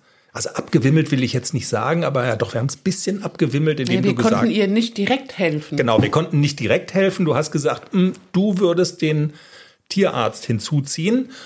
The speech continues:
Speaker 1: Und wir haben aber auch gesagt, wir fragen mal unsere Futtertante Andrea, ob der vielleicht was einfällt. Und wenn's da Tipps gibt,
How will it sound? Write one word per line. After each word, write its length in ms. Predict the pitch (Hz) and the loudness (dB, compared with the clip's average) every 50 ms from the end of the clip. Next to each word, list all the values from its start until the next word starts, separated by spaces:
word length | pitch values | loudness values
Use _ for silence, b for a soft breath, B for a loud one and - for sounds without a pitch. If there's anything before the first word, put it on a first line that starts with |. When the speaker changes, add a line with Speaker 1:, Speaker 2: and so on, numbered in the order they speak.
| B - | B -2
Speaker 1:
Und 100 | - 117 | 0 2
wir 80 | 135 143 | 4 4
haben 80 | 180 | 4
aber 180 | 185 175 165 135 | 4 4 4 2
auch 100 | - - | 0 0
gesagt, 320 | - 131 156 156 - - | 0 0 0 0 0 0
wir 80 | 147 120 | -2 -2
fragen 400 | - - - 107 131 185 180 185 | 0 -2 -2 -2 0 2 2 2
mal 140 | 160 151 147 | 2 2 2
unsere 300 | 160 143 135 127 117 - | 2 2 2 2 0 -2
Futtertante 680 | - - 165 - 170 156 - - 131 143 147 - 143 - | -2 -2 -2 0 -2 -2 -2 -2 -4 -2 -2 -2 -4 -4
Andrea, 640 | - 147 - - - 139 143 170 170 156 151 151 | -4 -4 -2 0 0 2 2 2 2 0 0 0
ob 260 | 147 - - - - - | -2 -4 -4 -6 -6 -4
der 140 | 120 135 | -2 -2
vielleicht 360 | - - 160 135 123 120 - - | -2 0 0 0 0 0 0 -2
was 120 | 113 - | -4 -4
einfällt. 640 | - - - 131 160 190 185 - 220 233 240 240 240 | -4 -4 -4 -2 -2 -2 0 2 4 4 4 4 2
Und 180 | 156 120 - - | 0 -2 2 2
wenn's 260 | 113 123 156 151 - | 2 4 2 0 -2
da 160 | - 107 101 | -2 -4 -4
Tipps 420 | - - - 233 226 - - - - | -2 -4 -4 -4 -4 -6 -10 -10 -6
gibt, 440 | - 120 180 254 - - - b | -4 -2 -2 -2 -2 -4 -10 b